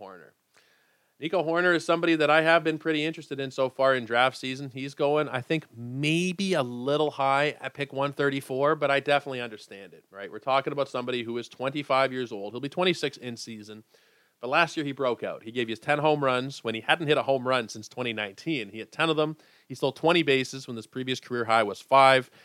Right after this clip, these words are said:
and he batted two eighty-one, which was pretty, pretty much expected. He's a guy who you're, you're looking at as close to a three hundred hitter likely going forward. It was the ten home runs and the twenty steals for me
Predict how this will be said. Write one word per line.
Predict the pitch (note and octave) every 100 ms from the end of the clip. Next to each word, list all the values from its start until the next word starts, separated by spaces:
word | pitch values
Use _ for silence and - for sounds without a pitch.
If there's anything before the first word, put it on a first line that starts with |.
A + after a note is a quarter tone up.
| _ -
and |
he | C#3
batted | C3 B2+ B2
two | - A#2+
eighty-one, | A2 G2+ F#2+ E2+ D2
which | F#2
was | G#2+ - _
pretty, | - D3 C3+ A2+ G2+ G#2+
pretty | - E3
much | C3+
expected. | A2+ - - A2 - G#2
He's | A2 A2 -
a |
guy | A#2 A2
who | G#2+ G#2+ F#2+
you're, | A2+ C#3+ C#3
you're | C3+ D#3 D#3
looking | E3+ E3
at | C#3+ C3+
as | B2+
close | - C3+
to | B2 A#2+
a |
three | - B2
hundred | A2+ A2 G#2+ G#2
hitter | A2 G2 G2
likely | F#2+ F#2+ G2+
going | G2+ F#2+
forward. | - A2 F#2 - _ _ _ _ _ _ _ _ -
It | D3
was | D#3
the | C#3+
ten | D#3+ D#3+
home | D#3 D3
runs | C#3+ D3
and | C3
the | B2
twenty | C#3 C#3 C3
steals | - C#3 B2+
for | -
me | A2+ A2+ A2